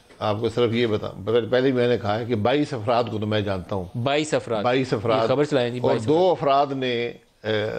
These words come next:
Speaker 1: परसों रब्ता किया है, कल।
Speaker 2: कल?
Speaker 1: कल इतवार के दिन रब्ता किया।
Speaker 2: और उन,
Speaker 1: मुझसे।
Speaker 2: उनमें से एक वजीर साहब भी शामिल हैं?
Speaker 1: नहीं, वजीर नहीं है।
Speaker 2: उनमें वजीर नहीं है?
Speaker 1: उनमें वजीर
Speaker 2: तो जो पहले बाईस हैं, उनमें?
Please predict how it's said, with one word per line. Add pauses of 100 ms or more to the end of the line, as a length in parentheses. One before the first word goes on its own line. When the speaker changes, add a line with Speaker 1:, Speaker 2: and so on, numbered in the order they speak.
(460)
Speaker 1:
परसों
रब्ता
किया
है, (340)
कल। (420)
Speaker 2:
कल? (220)
Speaker 1:
कल
इतवार
के
दिन (220)
रब्ता
किया। (640)
Speaker 2:
और
उन,
Speaker 1:
मुझसे। (260)
Speaker 2:
उनमें
से
एक
वजीर
साहब
भी
शामिल
हैं?
Speaker 1:
नहीं,
वजीर
नहीं
है। (120)
Speaker 2:
उनमें
वजीर
नहीं
है?
Speaker 1:
उनमें
वजीर
Speaker 2:
तो
जो
पहले
बाईस
हैं,
उनमें?